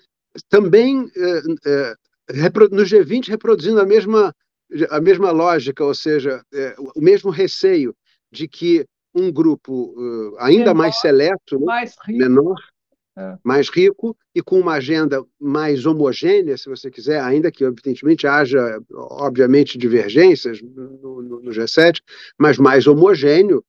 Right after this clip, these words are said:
Speaker 1: né, como grupo do que o G vinte, eh,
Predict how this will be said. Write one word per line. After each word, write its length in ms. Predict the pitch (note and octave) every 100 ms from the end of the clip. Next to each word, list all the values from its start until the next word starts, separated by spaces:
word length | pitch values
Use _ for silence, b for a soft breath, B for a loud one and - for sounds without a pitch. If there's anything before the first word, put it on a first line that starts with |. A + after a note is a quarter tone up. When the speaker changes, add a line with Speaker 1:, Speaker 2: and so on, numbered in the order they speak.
| -
Speaker 1:
né, 220 | A2+ D#3+
como 240 | - A#2+ A#2
grupo 400 | B2 D#3 - C3+
do 140 | B2+
que 160 | - B2
o 100 | A#2+
G 140 | D#3
vinte, 400 | B2+ D3 G3+ - _ b b b b b _ -
eh, 320 | D3 C#3 B2+